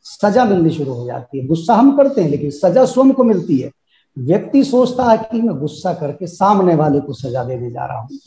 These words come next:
नहीं, उसको तो सजा बाद में मिलेगी, पहले स्वयं को मिल जाती है। तो हमें अपने चित्त को पूर्ण रूप से निर्मल, यानी कि ऐसा करुणा नहीं हो जाए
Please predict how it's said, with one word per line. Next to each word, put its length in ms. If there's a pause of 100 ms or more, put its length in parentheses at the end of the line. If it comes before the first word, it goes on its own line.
(300)
नहीं, 300
उसको 280
तो 120
सजा 300
बाद 300
में 80
मिलेगी, 360
पहले 280
स्वयं 380
को 120
मिल 200
जाती 320
है। 220 (600)
तो 300
हमें 280
अपने 340
चित्त 460
को 480 (420)
पूर्ण 280
रूप 200
से 180
निर्मल, 500
यानी 240
कि 100
ऐसा 260 (180)
करुणा 360
नहीं 240
हो 120
जाए 340